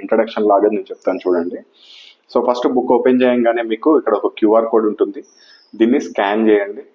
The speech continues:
ఫస్ట్ ఇంట్రడక్షన్ వస్తుంది, అంటే మీరు ఏ విధంగా ప్రిపేర్ అవ్వాలి, ప్లస్ ఏ విధంగా మీరు ముందుకు వెళ్ళాలనేది కూడా ఒక వీడియో వస్తుంది. So, ప్రి-, ఇది ఎలా స్కాన్ చేయాలని కూడా చాలా మంది అడుగుతున్నారు. ఏం లేదండి, క్యూఆర్ కోడ్ స్కాన్ చేయాలంటే మీరు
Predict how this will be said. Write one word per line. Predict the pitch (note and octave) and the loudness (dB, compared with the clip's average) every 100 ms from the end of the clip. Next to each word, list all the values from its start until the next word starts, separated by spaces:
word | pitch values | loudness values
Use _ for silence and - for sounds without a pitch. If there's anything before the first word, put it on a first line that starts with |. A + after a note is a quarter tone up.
| A2+ | -6
ఫస్ట్ | G#2+ A2 | -2 -2
ఇంట్రడక్షన్ | A2 B2 B2 - G2+ | 0 0 0 -2 -6
వస్తుంది, | - F#2+ F2+ | -8 -14 -12
అంటే | F#2+ G#2 | -4 -4
మీరు | G2 G2 G2 | -2 0 4
ఏ | F#2+ | 4
విధంగా | G#2 G#2+ G#2+ | 4 2 0
ప్రిపేర్ | G2+ G2 G2+ G2 | -2 -2 0 2
అవ్వాలి, | F#2+ F#2+ F#2+ G#2 | 2 2 0 -4
ప్లస్ | - - G2 - G2+ F#2 F2+ F#2+ | -10 -6 -6 -2 0 2 2 2
ఏ | |
విధంగా | G2 G#2 G#2 G#2+ G2 | 2 0 2 2 2
మీరు | F#2+ F#2 | -2 -14
ముందుకు | F#2 F#2+ F#2+ | -10 -8 -4
వెళ్ళాలనేది | F#2 F#2+ F#2 F#2 | -2 0 -2 -6
కూడా | F#2+ C3 | -2 -2
ఒక | B2+ F#2 F#2 | 0 0 0
వీడియో | G2 G2 G2 | 0 2 2
వస్తుంది. | E2 - E2 D#2+ - _ _ _ _ _ _ C6+ - - - - - - - _ - - | 0 -6 -14 -16 -18 _ _ _ _ _ _ -20 -20 -20 -20 -20 -20 -20 -20 _ -6 2
So, | C3+ C3 | 2 4
ప్రి-, | B2 A#2+ A#2 | 4 6 6
ఇది | A#2 | 4
ఎలా | A2 D3 | 4 2
స్కాన్ | - D3+ C#3+ C#3 | 0 0 2 4
చేయాలని | C3+ B2+ | 4 2
కూడా | B2+ C3 B2+ | -2 -2 0
చాలా | A2+ | 0
మంది | A#2 A#2+ A2 | 0 -2 0
అడుగుతున్నారు. | A2 - G2+ F#2+ | 0 -2 -2 -2
ఏం | C3 A#2 B2+ | 0 2 2
లేదండి, | C#3 C3 B2 | -2 -6 -6
క్యూఆర్ | - B2 B2+ | 0 2 2
కోడ్ | C3 C3 | 0 -4
స్కాన్ | - A2+ B2 B2+ | -2 -2 2 2
చేయాలంటే | A#2+ A#2 A#2 | 2 2 -2
మీరు | A#2+ A2+ A2 G#2 | -6 0 2 0